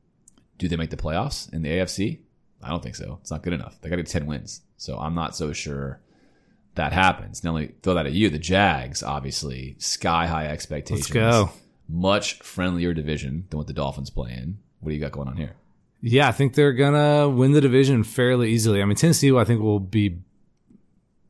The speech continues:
Speaker 2: like, solid again. Vrabel's a really good coach, but I think it's gonna be a top five offense, and the defense will do enough.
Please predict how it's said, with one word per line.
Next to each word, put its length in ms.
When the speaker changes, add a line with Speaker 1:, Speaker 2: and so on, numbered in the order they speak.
Speaker 2:
like, 220
solid 480
again. 240
Vrabel's 360
a 40
really 360
good 200
coach, 440
but 420
I 100
think 140
it's 100
gonna 100
be 100
a 80
top 260
five 200
offense, 600
and 220
the 60
defense 320
will 80
do 260
enough. 500